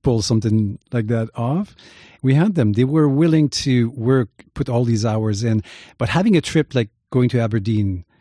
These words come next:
gives you so much fuel when you know you're gonna go to Aberdeen. The kids are behind, you know, if,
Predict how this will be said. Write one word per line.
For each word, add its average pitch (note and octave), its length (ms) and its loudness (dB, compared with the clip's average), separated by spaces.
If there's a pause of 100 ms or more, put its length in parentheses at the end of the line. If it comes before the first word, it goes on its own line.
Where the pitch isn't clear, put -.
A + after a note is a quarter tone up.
(280)
gives A#2 360 -2
you A2+ 100 -4
so - 280 -4
much B2+ 240 -8
fuel G#2 520 -4 (120)
when B2 240 2
you B2+ 80 4
know B2+ 160 2
you're A#2+ 100 0
gonna A2 120 -2
go A2 100 -8
to G#2+ 140 -6
Aberdeen. G2+ 480 -8 (420)
The B2 80 -6
kids D#3 260 0
are C3 120 2
behind, B2+ 500 2
you G#2 80 -2
know, A2+ 140 2
if, - 160 -4